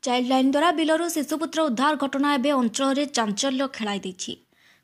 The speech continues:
ଖବରରୁ ଜଣାପଡ଼ିଛି, ଅନୁଗୁଳ ଜିଲ୍ଲା ନାଲକୋ ଥାନା ଅନ୍ତର୍ଗତ କୁକୁଡ଼ାଙ୍ଗ ଗାଁରେ ଏକ ଅଙ୍ଗନବାଡ଼ି କେନ୍ଦ୍ର ନିକଟରେ ଥିବା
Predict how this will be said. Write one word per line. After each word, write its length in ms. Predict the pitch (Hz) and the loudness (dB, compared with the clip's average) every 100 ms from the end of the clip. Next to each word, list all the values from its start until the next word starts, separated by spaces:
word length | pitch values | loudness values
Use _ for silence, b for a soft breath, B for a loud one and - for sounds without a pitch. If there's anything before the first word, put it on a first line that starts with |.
| b | b
ଖବରରୁ 360 | 262 247 320 381 | -2 2 2 2
ଜଣାପଡ଼ିଛି, 600 | 311 320 320 339 330 - 359 | 2 2 2 0 -2 0 2
ଅନୁଗୁଳ 380 | 269 262 285 277 | 2 2 0 -2
ଜିଲ୍ଲା 260 | 302 302 | 0 2
ନାଲକୋ 440 | 311 247 208 202 285 | 2 2 0 0 -4
ଥାନା 260 | 285 262 269 | 0 0 0
ଅନ୍ତର୍ଗତ 540 | 202 226 233 254 247 285 349 b b b b - | -2 -4 -6 -8 -6 -8 -8 b b b b -6
କୁକୁଡ଼ାଙ୍ଗ 540 | 277 - 349 381 381 392 - _ | -6 0 2 2 0 -2 -6 _
ଗାଁରେ 320 | 247 269 240 - _ - | -2 0 0 -4 _ -10
ଏକ 160 | 220 277 - | -4 -2 2
ଅଙ୍ଗନବାଡ଼ି 580 | 226 240 302 311 320 359 | 2 2 0 0 0 0
କେନ୍ଦ୍ର 340 | 339 247 226 269 | 0 0 2 0
ନିକଟରେ 420 | 269 269 269 277 | 0 -4 -4 -6
ଥିବା 240 | 277 254 | -6 -6